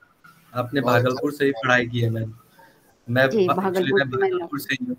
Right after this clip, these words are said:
Speaker 1: मैं भागलपुर से, proper भागलपुर का ही मैं रहने वाला हूँ मैम। अभी
Speaker 3: वाह,
Speaker 1: मुंबई
Speaker 3: बहुत अच्छा लगा
Speaker 1: क्या?
Speaker 3: कि हमारे ही आसपास के इतना दूर से
Speaker 1: जी।
Speaker 3: आज मेरे,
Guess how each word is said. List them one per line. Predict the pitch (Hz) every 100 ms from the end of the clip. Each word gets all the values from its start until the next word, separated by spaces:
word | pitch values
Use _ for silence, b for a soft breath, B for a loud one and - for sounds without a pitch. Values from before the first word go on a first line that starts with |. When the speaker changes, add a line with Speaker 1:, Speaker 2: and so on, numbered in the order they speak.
| 127
Speaker 1:
मैं | 135 131
भागलपुर | 123 123 131 143 143
से, | 139
proper | 131 131 131 135
भागलपुर | 123 117 117 127 123
का | 127
ही | 123
मैं | 120
रहने | 117 113 117
वाला | 113 104
हूँ | 104
मैम। | 107 107 _ b b b _ _
अभी | 110 117
Speaker 3:
वाह, | 120 196 180
Speaker 1:
मुंबई | 113 147 117
Speaker 3:
बहुत | - 202
अच्छा | 196 -
लगा | 185 185 _ - 208 214 b b _ _ -
Speaker 1:
क्या? | 113 110
Speaker 3:
कि | - 247
हमारे | 247 233 226 226 233
ही | 254
आसपास | 226 220 - 233 240 233
के | - 254 262
इतना | - 226 - 226
दूर | 220 226
से | - 240
Speaker 1:
जी। |
Speaker 3:
आज | 226 214 226
मेरे, | 214 202 202 220 220 214